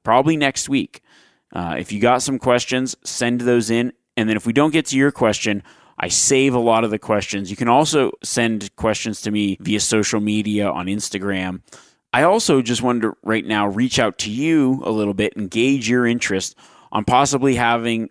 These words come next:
a section at the end of the podcast where I answer maybe one or two questions in this closing zone right here. Some of them might be relevant to the podcast that just happened, but a lot of them might just be your questions. Get a few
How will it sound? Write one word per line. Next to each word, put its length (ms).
a 280
section 440
at 120
the 160
end 200
of 60
the 80
podcast 720
where 100
I 60
answer 340
maybe 240
one 220
or 80
two 180
questions 640
in 200
this 160
closing 640
zone 400
right 260
here. 360
Some 240
of 80
them 80
might 200
be 100
relevant 480
to 100
the 80
podcast 420
that 80
just 200
happened, 580
but 320
a 60
lot 160
of 60
them 100
might 180
just 220
be 100
your 460
questions. 640
Get 160
a 40
few 460